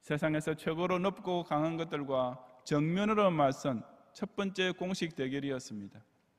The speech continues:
십자가에 달려 비참하게 죽은 한 죄수의 이름이 당대에 가장 세련된 것을 상대로 서게 된 자리였습니다.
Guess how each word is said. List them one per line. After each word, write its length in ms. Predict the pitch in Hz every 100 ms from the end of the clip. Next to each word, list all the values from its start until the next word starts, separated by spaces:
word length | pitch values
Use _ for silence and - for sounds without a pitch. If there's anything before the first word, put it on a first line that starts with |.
| _ _ _ _ _ _ _ _ _ _
십자가에 460 | - 202 - 190 180
달려 260 | 170 170
비참하게 500 | 170 160 180 185 175
죽은 300 | 170 170 170
한 240 | 165 165 165
죄수의 420 | 156 151 185 180
이름이 520 | 170 156 139 131 135 151 _ _ _
당대에 420 | 156 165 160 160
가장 500 | 156 165 170 170 170 - -
세련된 680 | - - 160 196 196 208 196
것을 360 | 185 165 160
상대로 480 | 160 147 147 160 151
서게 260 | 151 160 151
된 200 | 139 131
자리였습니다. 720 | 131 127 120 - 101 95